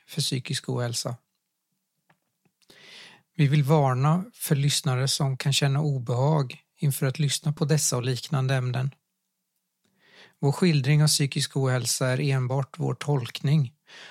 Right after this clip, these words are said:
av det och syftet med dessa ämnen i kampanjen är inte för att underhålla eller förringa människors livssituationer.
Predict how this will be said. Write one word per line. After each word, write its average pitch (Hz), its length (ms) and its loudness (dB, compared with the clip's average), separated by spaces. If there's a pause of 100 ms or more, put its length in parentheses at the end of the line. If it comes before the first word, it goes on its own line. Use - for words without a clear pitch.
(400)
av 127 200 0
det 131 380 0
och 143 180 -8
syftet 147 520 0
med 156 120 2
dessa 147 300 2
ämnen 123 480 0
i - 420 -12
kampanjen 127 680 0 (160)
är 175 120 0
inte 135 640 0 (260)
för - 120 -2
att 139 200 0
underhålla 127 680 0
eller 127 160 -2
förringa 131 520 -2
människors 143 520 0
livssituationer. 135 920 -2